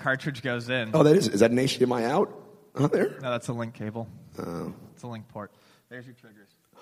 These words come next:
Speaker 2: Oh, I didn't see 'em. Oh, so they're, like, kinda at the bottom where the cart, Game Boy cart would be. So it's not all the way up. It's, like, in the middle. That's, that's, okay, that works.
Speaker 1: Yeah, that's fine.
Speaker 2: So kinda like S-, S P ish, ish in a way.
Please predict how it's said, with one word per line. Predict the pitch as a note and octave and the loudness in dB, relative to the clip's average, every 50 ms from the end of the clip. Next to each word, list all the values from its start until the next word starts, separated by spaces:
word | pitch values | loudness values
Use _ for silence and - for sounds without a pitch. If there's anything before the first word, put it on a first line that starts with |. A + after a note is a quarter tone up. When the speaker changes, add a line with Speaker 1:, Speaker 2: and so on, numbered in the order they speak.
| - - _ | -20 -2 _
Speaker 2:
Oh, | - C3+ C3+ B2 | 4 4 6 4
I | A#2 A#2+ | 2 2
didn't | A#2+ A#2+ A2 | 0 -2 -2
see | - - C3+ C3 | -2 -2 -2 -2
'em. | A#2+ G2+ - | -4 -2 0
Oh, | B2 A2+ | 0 0
so | G2 - - A2+ A#2 | 0 2 4 6 8
they're, | A2 A2 A2 | 8 8 8
like, | G#2+ A2 G#2 - | 6 4 2 0
kinda | - - A#2 A#2 A#2 A#2+ G#2+ G2 | 0 0 2 2 2 2 2 -2
at | G2 E2 | -4 -6
the | G2+ | -8
bottom | F#2+ - G2+ G2+ G#2 G2+ G2+ G2 | -4 0 4 4 4 4 4 4
where | F#2+ F2+ - | 4 2 2
the | - | 0
cart, | - - F#2+ G2 F#2+ - - - - | -2 2 4 4 4 4 0 -4 -4
Game | - F#2 F#2+ F2+ | -2 -2 0 0
Boy | E2 E2+ E2 | 0 -2 -2
cart | - - E2 D#2 - | -2 -2 -2 -2 -2
would | - C#2+ | -4 -6
be. | C#2 C2 - - - - - | -8 -8 -10 -12 -18 -18 -14
So | - - G2+ | -8 -6 -4
it's | F#2+ - - | -4 -2 0
not | - B2+ G2 - | 0 0 0 2
all | - F#2+ F2+ F#2+ | 2 2 2 0
the | F2 | -2
way | F2 F2 F2 | -4 -6 -6
up. | D#2 D#2+ - - | -8 -10 -10 -12
It's, | - - - | -14 -12 -12
like, | F2+ D#2+ | -12 -10
in | D2+ | -10
the | E2 E2 | -10 -8
middle. | E2 E2 D2+ C2+ C#2+ | -6 -6 -6 -2 0
That's, | A#2+ D3+ - - | 0 0 0 0
that's, | - C3+ C3+ - - - - - | 0 0 0 0 -2 -6 -10 -12
okay, | - C#3+ - C#3 C3+ | -12 -4 -2 0 2
that | C3+ D#3+ C#3 | 2 2 4
works. | B2 A#2+ B2 A#2+ - - - - - - | 4 4 4 4 0 -8 -10 -10 -18 -14
Speaker 1:
Yeah, | - C3 G#2+ - - | -12 -12 -12 -10 -12
that's | - A#2 - | -16 -14 -12
fine. | - - G2 F#2+ G2+ - | -12 -12 -12 -12 -14 -12
Speaker 2:
So | - - B2 A#2+ | -6 -4 -2 0
kinda | - C3 C3 B2+ | 0 0 0 0
like | B2 A#2+ F2 G2+ | -2 -4 -2 -2
S-, | A2+ A2 - - - - | -4 -4 -4 -6 -4 -4
S | A2 A2 - - - G2 F#2 - | -2 -2 -2 -2 -4 -6 -6 -6
P | - G#2 G2 E2+ | -6 -6 -6 -6
ish, | D#2 D2+ - - - - - - _ _ _ _ _ _ _ - | -6 -6 -6 -6 -6 -8 -14 -20 _ _ _ _ _ _ _ -8
ish | F#2 D#2+ - - | -6 -6 -6 -8
in | - E2+ | -8 -10
a | - | -10
way. | C#2+ D2+ C#2 - | -10 -8 -10 -10